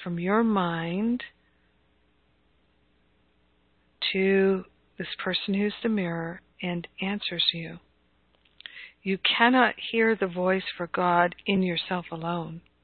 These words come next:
because you're not alone. And the Holy Spirit's answer is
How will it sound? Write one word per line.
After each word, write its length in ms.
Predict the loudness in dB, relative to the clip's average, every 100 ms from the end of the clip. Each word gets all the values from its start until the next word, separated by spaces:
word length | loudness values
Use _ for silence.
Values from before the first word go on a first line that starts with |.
| _ _ _ _ _ _
because 320 | -12 -6 0 0
you're 100 | 0
not 280 | -2 -4 -4
alone. 420 | -8 -10 -12 -14 -18 _ _ _ _ _ _ _ _ _ _ _ _ _ _ _ _ _ -20 -20 -20 -20 _ _ _ 2
And 140 | 6
the 80 | 8
Holy 320 | 10 8 8 2
Spirit's 360 | 0 0 0 -6 -4
answer 640 | 0 0 0 -4 -4 -6 -10 _
is 120 | -12